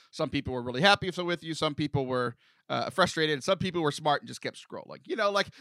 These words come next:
there's, there's all the different, different kinds of, of, of,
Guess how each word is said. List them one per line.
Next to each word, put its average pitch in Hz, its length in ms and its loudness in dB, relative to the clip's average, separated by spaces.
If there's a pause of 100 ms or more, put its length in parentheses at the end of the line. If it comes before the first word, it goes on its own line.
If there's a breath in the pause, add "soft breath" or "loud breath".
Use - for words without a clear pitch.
there's, 226 240 0
there's 233 180 6
all 277 240 10
the 254 80 2
different, 196 480 -2
different 165 280 -4
kinds 143 260 2
of, 131 140 -6
of, 127 240 0
of, 131 280 -2